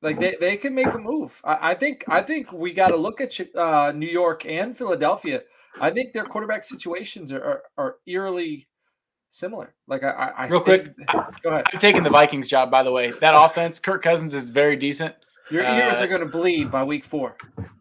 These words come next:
Speaker 2: Yeah, don't care. That, that team is pretty well set up.
Speaker 1: What do you, what do you
Speaker 2: Mike
Speaker 1: do with
Speaker 2: Zimmer's a
Speaker 1: Dalvin Cook?
Speaker 2: dipshit, so. What?
Speaker 1: What are you doing with Dalvin Cook?
Speaker 2: Giving him the ball forty times a game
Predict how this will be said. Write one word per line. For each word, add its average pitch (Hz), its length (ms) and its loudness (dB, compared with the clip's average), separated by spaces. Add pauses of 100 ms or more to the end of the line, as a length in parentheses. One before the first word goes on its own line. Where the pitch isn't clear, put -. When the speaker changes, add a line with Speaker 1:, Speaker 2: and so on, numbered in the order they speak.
(300)
Speaker 2:
Yeah, 127 320 -4
don't 165 220 2
care. 143 300 2 (340)
That, 160 300 4
that 175 200 4
team 180 220 -2
is 139 220 -4 (800)
pretty 160 140 0
well 135 120 4
set 123 220 0
up. 107 160 -4 (960)
Speaker 1:
What 165 100 2
do 180 80 0
you, 180 80 -6
what 180 100 -2
do 180 60 -2
you - 60 -4
Speaker 2:
Mike 170 140 8
Speaker 1:
do 156 120 -2
with 147 40 -2
Speaker 2:
Zimmer's 160 100 4
a 156 40 4
Speaker 1:
Dalvin 143 160 0
Cook? 139 140 -2
Speaker 2:
dipshit, 113 180 -6
so. 110 200 -12 (880)
What? 175 300 2 (200)
Speaker 1:
What 156 140 -2
are - 20 0
you 156 60 -2
doing 160 160 -6
with 151 100 -8
Dalvin 147 300 0
Cook? - 240 -8 (560)
Speaker 2:
Giving 156 220 0
him 147 80 -2
the 139 40 -4
ball 139 240 8
forty 147 320 0
times 139 280 0
a - 20 -8
game 117 240 -6